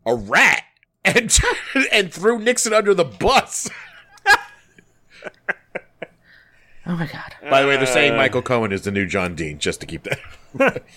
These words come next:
Speaker 2: Uh, sure. Yeah, he's self-preservation. He knows Trump. He knows he's not gonna get any cover from him.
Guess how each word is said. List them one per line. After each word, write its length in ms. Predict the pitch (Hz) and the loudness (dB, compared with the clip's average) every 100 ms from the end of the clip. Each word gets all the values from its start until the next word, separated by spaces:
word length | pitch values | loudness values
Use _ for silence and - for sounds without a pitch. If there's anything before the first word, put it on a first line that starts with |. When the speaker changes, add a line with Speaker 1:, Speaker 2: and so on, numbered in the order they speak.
| - | -6
Speaker 2:
Uh, 340 | 143 143 139 151 _ _ - - | -2 0 -2 -6 _ _ -20 -12
sure. 320 | - 127 139 - _ - | -4 -2 -4 -10 _ -8
Yeah, 180 | 127 110 | -6 -2
he's 360 | 165 156 - | -2 -4 -8
self-preservation. 840 | - 139 135 170 143 135 131 - 135 | -4 -4 -4 -6 -4 -2 -2 -2 -2
He 100 | 202 | -2
knows 240 | 151 117 | -2 -4
Trump. 300 | - 113 151 | -4 -4 -4
He 100 | - | -2
knows 180 | 160 127 | -2 -2
he's 120 | 123 | -2
not 100 | 123 | -4
gonna 140 | 117 107 | -6 -6
get 60 | |
any 120 | 107 98 | -8 -6
cover 280 | 107 107 | -6 -6
from 140 | 104 98 | -8 -6
him. 240 | 110 170 | -4 -6